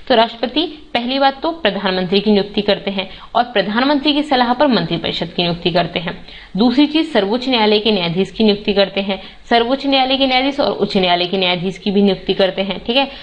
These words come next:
तो सर्वोच्च न्यायालय और उच्च न्यायालय के न्यायाधीश की नियुक्ति करते हैं। लोक सेवा आयोग के अध्यक्ष और सदस्यों की नियुक्ति करते हैं। लोक सेवा आयोग यूपीएससी के अध्यक्ष और सदस्यों की नियुक्ति करते हैं। राज्यों के राज्यपाल की नियुक्ति करते हैं,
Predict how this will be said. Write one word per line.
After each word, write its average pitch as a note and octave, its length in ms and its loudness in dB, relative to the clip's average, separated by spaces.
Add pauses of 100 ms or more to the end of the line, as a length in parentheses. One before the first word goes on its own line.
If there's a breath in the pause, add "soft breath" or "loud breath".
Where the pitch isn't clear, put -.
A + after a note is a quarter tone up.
(160 loud breath)
तो G3+ 60 -12
सर्वोच्च A3 400 2
न्यायालय C4 300 2
और - 360 -4
उच्च - 160 2
न्यायालय F3 300 2
के G3+ 120 -6
न्यायाधीश F3 380 -4
की G3+ 140 -4
नियुक्ति F#3 300 -2
करते F#3 300 0
हैं। F#3+ 200 -6 (300 loud breath)
लोक B3 500 2
सेवा A3+ 300 2
आयोग G3+ 420 -2
के - 60 -8
अध्यक्ष F#3 420 -2
और G#3+ 160 0
सदस्यों F#3+ 460 -2
की G#3 120 0
नियुक्ति F#3+ 300 -2
करते F#3+ 280 0
हैं। G3 180 -4 (280 loud breath)
लोक G#3 160 4
सेवा A3 320 2
आयोग B3+ 200 2 (380)
यूपीएससी G3 480 2
के A#3+ 160 -4 (160)
अध्यक्ष F#3 400 0
और G3 60 0
सदस्यों F#3 480 0
की G3+ 120 0
नियुक्ति F#3 280 0
करते F#3 260 -2
हैं। F#3+ 180 -2 (280 loud breath)
राज्यों G3+ 380 2
के C4+ 120 0
राज्यपाल F3 500 2
की G#3+ 160 -2
नियुक्ति G3+ 280 0
करते G3 300 0
हैं, F#3+ 160 -4